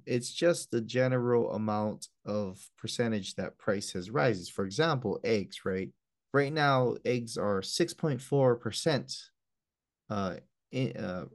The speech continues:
ex-, more expensive than it was the previous year. Okay,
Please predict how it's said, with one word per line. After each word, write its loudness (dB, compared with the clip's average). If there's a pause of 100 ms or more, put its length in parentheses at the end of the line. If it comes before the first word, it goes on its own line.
(160)
ex-, -6
more 4
expensive 0
than 0
it -2
was -2 (160)
the -2
previous -6
year. 2 (480)
Okay, -4